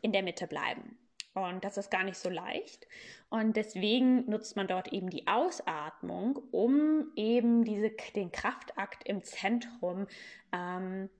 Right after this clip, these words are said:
besser durchführen zu können und dort einfach stabiler und stärker zu sein. Ähnlich ist es auch, wenn man nach vorne ins Brett fließt.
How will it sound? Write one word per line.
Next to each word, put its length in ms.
besser 420
durchführen 460
zu 100
können 300
und 180
dort 220
einfach 240
stabiler 520
und 140
stärker 520
zu 180
sein. 480
Ähnlich 360
ist 120
es 160
auch, 260
wenn 100
man 100
nach 140
vorne 280
ins 200
Brett 360
fließt. 560